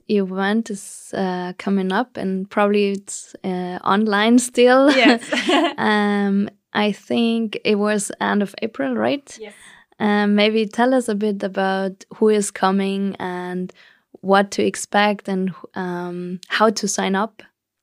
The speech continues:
Speaker 2: Yes, um, the next event will be, uh, in the en-, end of April, and we are really excited because it will be a really, really big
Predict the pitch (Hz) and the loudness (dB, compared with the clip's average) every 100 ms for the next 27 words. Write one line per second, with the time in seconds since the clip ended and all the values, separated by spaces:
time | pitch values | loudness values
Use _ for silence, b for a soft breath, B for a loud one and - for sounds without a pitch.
0 | _ - B B 233 240 220 - 247 240 | _ -20 B B 0 0 0 -4 2 4
1 | 233 233 233 208 226 285 - 285 233 240 | 2 0 -4 -2 -2 -2 -4 -6 -4 -4
2 | 247 247 - 220 214 226 220 214 214 220 | -4 -4 -2 -2 0 -2 -4 -2 -4 -2
3 | 208 202 202 - 202 202 202 - 214 214 | -4 -2 -4 -4 -4 -4 -6 -6 -6 -8
4 | 214 - 233 - - 320 311 311 220 208 | -12 -4 -2 -2 0 -2 0 -2 -2 -2
5 | 202 214 208 208 226 220 - - 285 302 | -4 -4 -4 -2 -2 -4 -6 -4 0 0
6 | 320 220 233 214 262 - 226 208 214 214 | -2 -4 -6 -6 -8 -6 -6 -4 -6 -6
7 | 220 226 294 330 320 285 285 277 269 - | -4 -4 -2 0 0 0 2 2 0 -4
8 | 311 294 | -8 -8